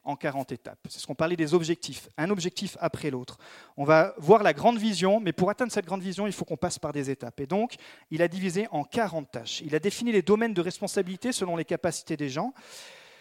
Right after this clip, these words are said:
Et les portes ont été restaurées dans un certain ordre. Vous avez vu tout le nom des portes ? Je suis sûr que tout le monde a, a, a dévoré ce chapitre cette semaine.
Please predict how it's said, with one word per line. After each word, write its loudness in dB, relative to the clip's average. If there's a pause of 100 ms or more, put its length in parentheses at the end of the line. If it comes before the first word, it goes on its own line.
(640)
Et 8
les 4
portes 8
ont 6
été 2
restaurées 4
dans 0
un -4
certain -4
ordre. -10
Vous -4
avez 4
vu 2
tout -6
le -6
nom -2
des 2
portes ? -4 (1300)
Je -12
suis -6
sûr -2
que 2
tout -8
le -4
monde -2
a, -2
a, -6
a -2
dévoré 2
ce -6
chapitre -6
cette -10
semaine. -4